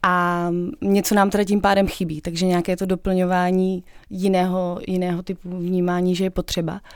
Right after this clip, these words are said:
A u mě třeba konkrétně taková jakoby drobná věc se to projevuje. Já jsem vždycky chodila do hor. Teď jsem třeba byla v Tatrách, zase jsem měla po dlouhé době záži-, teda když nepočítám Peru, Machu Picchu, po dlouhé době zážitek jako štrůdlu lidí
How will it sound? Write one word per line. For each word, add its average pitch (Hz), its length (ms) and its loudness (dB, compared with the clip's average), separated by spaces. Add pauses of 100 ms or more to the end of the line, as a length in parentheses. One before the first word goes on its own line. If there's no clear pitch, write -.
(420)
A 175 240 0
u 190 80 0
mě 190 200 2
třeba 185 300 -2
konkrétně 190 640 -2 (140)
taková 175 400 -2
jakoby 175 720 -6
drobná 190 500 2
věc 175 200 -2
se - 180 -6
to 185 140 -4
projevuje. 190 360 2
Já 190 80 6
jsem 233 100 2
vždycky 214 220 0
chodila 185 260 2
do 175 120 2
hor. 175 200 0 (880)
Teď - 160 0
jsem 202 140 4
třeba 202 160 4
byla 190 140 4
v - 60 -4
Tatrách, 180 360 0
zase 185 200 0
jsem 185 180 2
měla 185 260 2
po 190 160 2
dlouhé 180 340 4
době 185 280 0
záži-, 180 340 0
teda 170 280 0
když - 180 -6
nepočítám 185 460 0
Peru, 180 160 0
Machu 180 300 -2
Picchu, 175 280 -10
po 185 120 -6
dlouhé 185 280 0
době 185 240 0
zážitek 180 540 0
jako 185 260 -2
štrůdlu 208 480 4
lidí 190 440 2